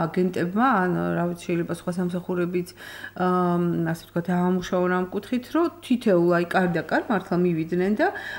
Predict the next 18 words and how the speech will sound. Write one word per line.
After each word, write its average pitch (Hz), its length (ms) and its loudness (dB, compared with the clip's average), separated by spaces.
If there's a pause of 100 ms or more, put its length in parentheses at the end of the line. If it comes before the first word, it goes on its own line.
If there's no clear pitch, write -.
აუხსნან 185 600 4
ამ 170 160 2
ღარიბ, 170 560 2
ღატაკ 175 460 0
მოსახლეობას, 208 800 0 (380)
მ, 185 380 0
რისი 226 260 4
უფლება 180 380 0
აქვს 190 180 0
და 320 100 4
რისი 247 220 0
უფლება 240 360 2
არ 180 240 4
აქვს. - 420 -6 (1000)
კანონი 233 380 4
ხო 214 120 0
უნდა 180 200 2
იცოდნენ 220 460 2